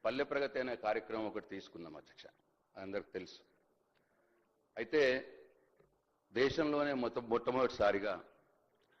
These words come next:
కేసీఆర్ గారు గ్రామాల అభివృద్ధి చెందాలన్న ఉద్దేశంతోటి అప్పటి మటుకు సెంట్రల్ ఫైనాన్స్ కమిషన్ నుంచి ఏదైతే గ్రామ పంచాయతీలకు నిధులు వస్తుండేనో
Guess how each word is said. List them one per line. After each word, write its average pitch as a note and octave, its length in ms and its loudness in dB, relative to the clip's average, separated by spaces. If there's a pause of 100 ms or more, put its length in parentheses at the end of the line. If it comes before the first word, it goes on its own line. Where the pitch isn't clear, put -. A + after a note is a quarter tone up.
(420)
కేసీఆర్ C#3 420 2
గారు C3 480 4 (920)
గ్రామాల C3+ 400 6
అభివృద్ధి A#2+ 320 2 (120)
చెందాలన్న A2+ 440 6
ఉద్దేశంతోటి G2 760 -4 (1800)
అప్పటి C#3+ 220 2
మటుకు C#3+ 640 0 (720)
సెంట్రల్ C#3+ 380 2
ఫైనాన్స్ C3 420 0
కమిషన్ A#2+ 380 -4
నుంచి A2 180 -6
ఏదైతే G#2+ 440 -2 (640)
గ్రామ A#2+ 200 4
పంచాయతీలకు B2 840 0 (800)
నిధులు A#2 280 0
వస్తుండేనో A2+ 540 0